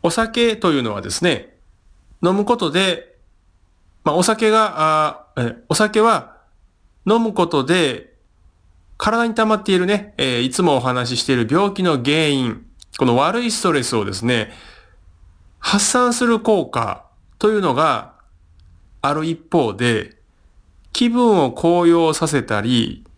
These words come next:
そして自分の辛さとか、だるさとか、そういったね、感覚を麻痺させる働きがあるんですね。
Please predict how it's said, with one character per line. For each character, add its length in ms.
そ 160
し 140
て 420
自 180
分 360
の 180
辛 340
さ 140
と 140
か、 340
だ 160
る 80
さ 160
と 100
か、 280
そ 200
う 20
い 80
っ 20
た 140
ね、 280
感 340
覚 300
を 60
麻 260
痺 120
さ 140
せ 140
る 120
働 400
き 160
が 320
あ 80
る 120
ん 60
で 60
す 100
ね。 320